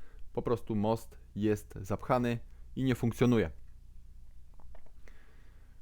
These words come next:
Dobra, i tu mamy jeszcze kontrakty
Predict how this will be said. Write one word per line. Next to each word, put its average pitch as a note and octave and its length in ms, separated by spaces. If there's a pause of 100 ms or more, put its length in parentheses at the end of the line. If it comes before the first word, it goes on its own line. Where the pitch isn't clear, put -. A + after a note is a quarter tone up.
(120)
Dobra, G2+ 480
i C3 120
tu F#3+ 140
mamy D#3+ 260
jeszcze C3 460
kontrakty B2 800